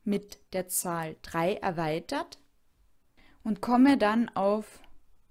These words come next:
ein Ganzes und sechs Neuntel.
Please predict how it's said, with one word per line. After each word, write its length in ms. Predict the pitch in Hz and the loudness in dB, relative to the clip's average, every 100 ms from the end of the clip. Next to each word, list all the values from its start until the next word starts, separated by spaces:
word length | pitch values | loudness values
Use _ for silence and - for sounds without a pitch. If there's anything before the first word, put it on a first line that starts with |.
| _ - _ _ _ _ _ _ _ _ _ _ _ _ _ _ - | _ -20 _ _ _ _ _ _ _ _ _ _ _ _ _ _ -6
ein 220 | 196 196 | -4 0
Ganzes 680 | 175 175 185 - 262 262 | 0 0 -4 -4 -4 -6
und 260 | - 320 330 | -8 -8 -4
sechs 460 | - 214 202 - 175 | -4 -4 -4 -6 -6
Neuntel. 600 | 160 156 170 - 156 | -6 -6 -8 -10 -14